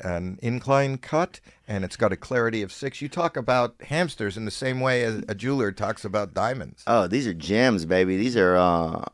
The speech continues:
Speaker 1: So what, are they shipping these here illegally?
Speaker 2: I wouldn't say illegally. I don't think that. I mean, I don't know what they were doing at the time, but when I was young, it was all American hamster. You picked up a hamster, you could hear Lynyrd Skynyrd, you know?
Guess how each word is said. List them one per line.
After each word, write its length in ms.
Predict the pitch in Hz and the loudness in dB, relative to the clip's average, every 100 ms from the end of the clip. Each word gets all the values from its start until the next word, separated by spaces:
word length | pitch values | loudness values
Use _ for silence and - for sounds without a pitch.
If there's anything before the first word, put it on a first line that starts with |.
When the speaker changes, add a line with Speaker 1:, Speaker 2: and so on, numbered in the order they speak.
| _ - | _ 0
Speaker 1:
So 140 | 151 | 4
what, 180 | 147 160 | 4 6
are 140 | 135 | 4
they 140 | 120 117 | 4 0
shipping 540 | - - 135 147 139 | -4 -2 -2 -2 -2
these 300 | 131 131 120 | -2 -2 -4
here 240 | 131 123 120 | -2 0 0
illegally? 640 | 104 104 139 196 214 180 - - - - | 0 0 0 0 0 -4 -16 -20 -14 2
Speaker 2:
I 120 | 127 | 4
wouldn't 260 | 147 143 117 | 6 6 6
say 160 | 127 110 | 8 8
illegally. 520 | 104 135 110 104 107 | 8 4 4 6 8
I 60 | |
don't 180 | 113 107 | 6 4
think 240 | 113 90 87 | -2 -2 0
that. 240 | 98 78 | 0 2
I 60 | 104 | 2
mean, 160 | 107 | 4
I 80 | 107 | 4
don't 100 | 113 | 4
know 120 | 104 | 2
what 200 | 101 101 | 4 2
they 140 | 107 98 | 2 2
were 100 | 95 | 2
doing 260 | 98 98 | 2 2
at 100 | 92 | 0
the 40 | 82 | -4
time, 300 | - 110 110 | 0 2 4
but 100 | 95 | 2
when 160 | 95 | 2
I 120 | 98 113 | 2 4
was 240 | 107 90 | 2 2
young, 340 | 101 101 95 | 2 2 2
it 140 | 104 98 | 0 0
was 160 | 92 | 4
all 320 | 98 98 95 92 | 8 10 10 6
American 500 | 87 98 92 90 92 | 0 0 0 -2 -2
hamster. 300 | 101 - 107 | -2 -2 -4
You 60 | |
picked 260 | 123 123 110 | 0 2 4
up 120 | 101 | 4
a 40 | |
hamster, 480 | 87 104 117 90 - | 2 2 2 0 -2
you 120 | 92 | -4
could 140 | 87 85 | -4 -6
hear 220 | 98 98 | 0 0
Lynyrd 300 | 92 90 82 | 0 -2 -4
Skynyrd, 500 | - - 82 73 73 | -10 -10 -10 -12 -12
you 100 | 85 | -8
know? 300 | 87 87 101 | -4 -4 -6